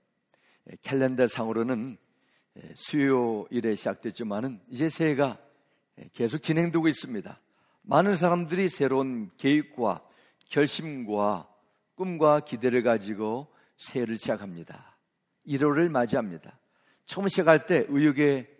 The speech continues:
소망감에 불어올릴 수 있습니다. 그러나 뭔가를 새로 시작한다는 것은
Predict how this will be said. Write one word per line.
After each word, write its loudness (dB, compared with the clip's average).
소망감에 2
불어올릴 -2
수 -8
있습니다. -10
그러나 2
뭔가를 6
새로 0
시작한다는 -2
것은 -8